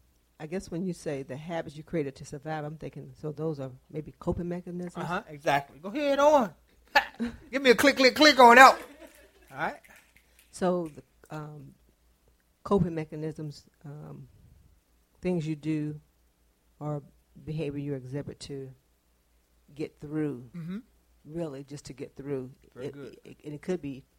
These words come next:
Speaker 1: drinking
Speaker 2: Mm-hmm. Okay.
Speaker 1: or smoking or
Speaker 2: Okay.
Speaker 1: whatever.
Speaker 2: Mm-hmm.
Speaker 1: And then when, once your, once your, um, your ways and your thought process has been transformed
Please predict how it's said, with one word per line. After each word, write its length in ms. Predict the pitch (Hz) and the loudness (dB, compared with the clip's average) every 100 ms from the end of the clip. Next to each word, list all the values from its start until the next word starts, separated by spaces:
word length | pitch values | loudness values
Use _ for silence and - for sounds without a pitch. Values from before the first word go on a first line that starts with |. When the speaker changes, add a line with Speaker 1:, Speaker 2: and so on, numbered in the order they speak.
| _ _ _ _ _ | _ _ _ _ _
Speaker 1:
drinking 440 | 156 160 175 135 123 _ 165 | -8 -8 -8 -16 -20 _ -18
Speaker 2:
Mm-hmm. 200 | 165 226 - - | -14 -14 -16 -20
Okay. 180 | - 139 | -14 -12
Speaker 1:
or 100 | 131 | -12
smoking 560 | 127 - 135 131 - 120 | -14 -12 -12 -12 -14 -14
or 20 | |
Speaker 2:
Okay. 100 | 131 | -14
Speaker 1:
whatever. 440 | 147 151 147 131 131 _ 139 | -10 -8 -10 -16 -20 _ -20
Speaker 2:
Mm-hmm. 120 | 131 196 _ _ _ | -20 -20 _ _ _
Speaker 1:
And 140 | 160 147 | -10 -6
then 340 | 151 156 127 | -4 -4 -6
when, 160 | 135 143 - | -6 -6 -2
once 240 | 165 156 | 0 0
your, 180 | 156 143 - | 0 -2 -2
once 260 | 160 147 151 | -6 -6 -8
your, 180 | 139 | -8
um, 520 | 127 139 135 131 127 127 _ _ _ _ _ _ _ _ _ _ _ _ _ _ _ _ _ _ _ _ _ | -10 -12 -14 -14 -16 -20 _ _ _ _ _ _ _ _ _ _ _ _ _ _ _ _ _ _ _ _ _
your 140 | 147 151 | -4 -2
ways 500 | 147 147 147 143 139 139 - | -2 -6 -6 -10 -14 -20 -16
and 180 | 139 | -14
your 180 | 135 135 131 | -14 -16 -16
thought 280 | 147 139 - _ _ _ | -8 -8 -8 _ _ _
process 440 | - 135 135 135 - | -12 -12 -12 -14 -14
has 160 | 127 | -14
been 300 | 135 135 123 - _ _ _ _ _ _ | -14 -16 -18 -20 _ _ _ _ _ _
transformed 1040 | - 151 143 139 - 151 143 139 139 135 | -12 -10 -8 -12 -14 -10 -10 -10 -12 -14